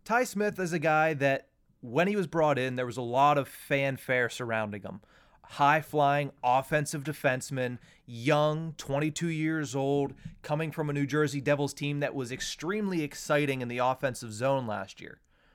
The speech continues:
So everybody was really happy that they finally went out and got a nice young defenseman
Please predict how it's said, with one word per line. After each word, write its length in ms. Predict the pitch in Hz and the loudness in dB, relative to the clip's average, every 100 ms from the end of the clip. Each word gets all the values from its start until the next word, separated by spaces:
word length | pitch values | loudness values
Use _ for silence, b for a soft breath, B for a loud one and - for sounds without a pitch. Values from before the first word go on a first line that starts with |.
| b b | b b
So 200 | - 190 | -4 0
everybody 560 | 220 220 190 165 185 185 _ _ _ _ _ _ _ _ 151 | 2 2 0 0 -4 -8 _ _ _ _ _ _ _ _ -4
was 220 | 165 131 | -2 -2
really 640 | 131 156 180 180 175 160 _ _ _ | -4 0 2 2 -2 -6 _ _ _
happy 440 | - 127 113 92 - b b | 2 2 2 -12 -14 b b
that 120 | 139 | -4
they 140 | 139 131 | -2 -4
finally 420 | - 165 180 175 | 2 4 4 2
went 160 | 165 143 | 2 2
out 180 | 143 | 2
and 80 | - | 0
got 140 | 139 113 | -4 -4
a 40 | |
nice 340 | 113 127 147 131 | -2 -2 -4 -6
young 320 | 120 135 123 | -4 -4 -4
defenseman 600 | 113 113 110 - 110 | -4 -4 -4 -6 -8